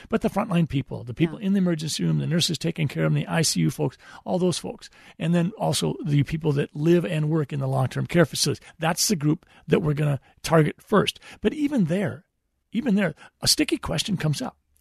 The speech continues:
Speaker 1: Should it be mandatory?
Speaker 2: I was
Speaker 1: What if
Speaker 2: just gonna ask that question.
Speaker 1: Yeah. What if you have a nurse
Speaker 2: Mm-hmm.
Speaker 1: who absolutely has strong convictions, is just a terrific nurse? He or she does a great job taking care of covid nineteen patients,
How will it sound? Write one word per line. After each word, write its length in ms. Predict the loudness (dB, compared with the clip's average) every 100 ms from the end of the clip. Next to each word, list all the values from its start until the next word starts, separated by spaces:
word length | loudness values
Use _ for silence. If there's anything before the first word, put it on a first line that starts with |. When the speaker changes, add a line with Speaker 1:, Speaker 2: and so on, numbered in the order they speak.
| _ -20 -20 -20 _ _ _ _ _ -6
Speaker 1:
Should 240 | 0 0
it 40 | 0
be 120 | 0
mandatory? 580 | 0 0 -6 -8 -12 -14 -10
Speaker 2:
I 100 | -6
was 140 | -4 0
Speaker 1:
What 140 | 2
if 40 | 2
Speaker 2:
just 280 | 0 -2 -2
gonna 160 | -2
ask 240 | 0 -2 -2
that 100 | -2
question. 320 | -2 -2 -4 0
Speaker 1:
Yeah. 100 | 0 -2
What 160 | 0 2
if 120 | 2
you 80 | 2
have 100 | 2
a 60 | 2
nurse 460 | 2 0 -4 -6
Speaker 2:
Mm-hmm. 340 | -6 -4 -4 0
Speaker 1:
who 220 | 2 0 -2
absolutely 720 | -4 -2 0 0 2 0 0
has 220 | 0 -2 -6 -10
strong 340 | -4 2 2
convictions, 540 | 2 0 0 -2 -2 -4 -6 4
is 220 | 4 4 -2
just 220 | -4 0
a 60 | -2
terrific 500 | -2 0 0 0 -2
nurse? 300 | -4 -4 -8 -12
He 300 | -2 0 2
or 80 |
she 320 | 2 0 0 0
does 180 | 0
a 60 | -2
great 320 | 0 2 2
job 320 | 0 0 0
taking 240 | 0 -2 -2
care 140 | 0
of 100 | 0
covid 220 | 0 0 2
nineteen 340 | 0 0 -2
patients, 260 | 0 0